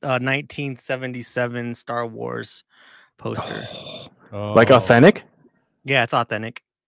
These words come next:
Speaker 2: Oh.
Speaker 3: He's geeking out on us.
Speaker 1: You don't see it back there?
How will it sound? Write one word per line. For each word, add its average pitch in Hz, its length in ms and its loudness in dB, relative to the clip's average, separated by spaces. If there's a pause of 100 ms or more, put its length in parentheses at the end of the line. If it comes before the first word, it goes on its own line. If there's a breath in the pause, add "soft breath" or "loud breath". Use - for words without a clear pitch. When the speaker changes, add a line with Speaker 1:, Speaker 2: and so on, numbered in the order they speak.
(180)
Speaker 2:
Oh. 127 320 10
Speaker 3:
He's 127 240 2 (100)
geeking 135 320 6
out 123 180 2
on 95 240 -6
us. - 200 0
Speaker 1:
You 135 120 -2
don't 165 140 2
see 170 200 0
it 180 100 -4
back 185 180 2
there? 220 220 0